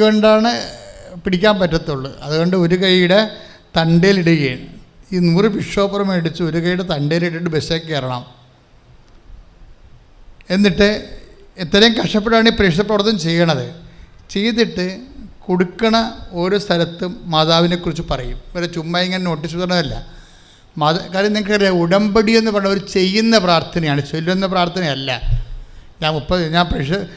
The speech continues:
ഞാൻ പ്രത്യക്ഷീകരണ പ്രാർത്ഥന നൂറ് പ്രാവശ്യം ചൊല്ലി, പ്രത്യക്ഷീകരണ പ്രാർത്ഥന എഴുതി എന്നൊക്കെ പറഞ്ഞിട്ട് വരിക. അതൊക്കെ വെറുതെ വിഡ്ഢിത്തരം. അതൊന്നും ഇതിൻ്റെ അകത്ത് ഇല്ലാത്ത, അച്ഛൻ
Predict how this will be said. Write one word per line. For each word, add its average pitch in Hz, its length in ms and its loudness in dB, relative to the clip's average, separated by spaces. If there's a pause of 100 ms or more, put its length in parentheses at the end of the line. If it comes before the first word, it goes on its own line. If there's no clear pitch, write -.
(200)
ഞാൻ 160 160 2
പ്രത്യക്ഷീകരണ 180 600 2
പ്രാർത്ഥന 175 320 2 (140)
നൂറ് 156 180 -4
പ്രാവശ്യം 175 420 0
ചൊല്ലി, 147 280 -6 (600)
പ്രത്യക്ഷീകരണ 165 480 0
പ്രാർത്ഥന 170 280 2 (120)
എഴുതി 156 300 -2
എന്നൊക്കെ 185 300 0
പറഞ്ഞിട്ട് 175 280 0
വരിക. 147 180 -2
അതൊക്കെ 165 200 -8 (100)
വെറുതെ 208 320 -4
വിഡ്ഢിത്തരം. 175 540 0 (360)
അതൊന്നും 214 380 0
ഇതിൻ്റെ 202 180 4
അകത്ത് 202 160 0
ഇല്ലാത്ത, 180 260 0 (500)
അച്ഛൻ 254 260 0